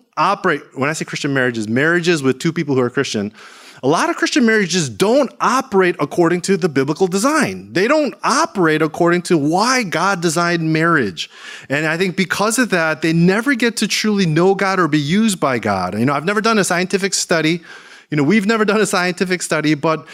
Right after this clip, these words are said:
basically when we hear people's stories of marriage, uh, there, it's no different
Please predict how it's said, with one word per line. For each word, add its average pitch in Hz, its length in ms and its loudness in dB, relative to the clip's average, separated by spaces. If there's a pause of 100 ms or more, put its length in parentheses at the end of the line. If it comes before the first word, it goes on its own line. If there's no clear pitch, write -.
(240)
basically 240 500 0
when 180 160 4
we 196 80 4
hear 226 160 2
people's 208 380 0
stories 220 600 0
of 139 280 0
marriage, 127 600 0 (380)
uh, 143 220 -2
there, 202 200 0
it's 208 220 -4
no 277 160 0
different 254 380 -2